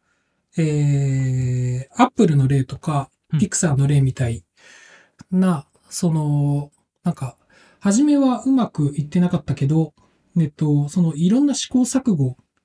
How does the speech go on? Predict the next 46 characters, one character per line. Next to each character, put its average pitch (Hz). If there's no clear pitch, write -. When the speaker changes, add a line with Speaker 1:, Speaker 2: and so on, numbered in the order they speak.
Speaker 1:
小 170
さ 294
く -
か 175
け 233
る 190
っ -
て -
い 170
う 165
ア 170
プ 185
ロ 202
ー -
チ 190
で、 240
え 160
っ -
と、 147
ど 170
う 185
や 180
っ -
て 175
成 175
功 160
に 151
導 165
い 147
て 139
い -
っ -
た 143
か 143
み 135
た 147
い 143
な 147
話 160
が 220
書 -
か 131
れ 123
て -
い 120
る 120